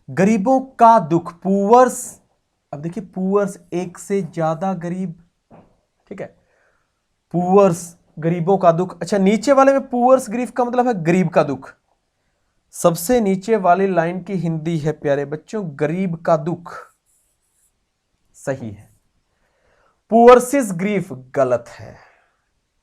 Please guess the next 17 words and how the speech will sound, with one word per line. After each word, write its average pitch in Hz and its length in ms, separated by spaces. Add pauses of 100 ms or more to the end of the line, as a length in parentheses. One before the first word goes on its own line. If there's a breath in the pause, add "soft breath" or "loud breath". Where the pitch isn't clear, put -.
(1200)
दो 127 320
बार 165 240
क्या 175 220
आ 170 60
गया, 170 520
एस 143 240
आ 131 80
गया, 143 160
एक 170 280
अपोस्ट्रोफी 151 500
एस 160 160
वाला 165 140
और 165 80
एक 165 140
प्लूरल 202 260
वाला 196 180
एस, 135 200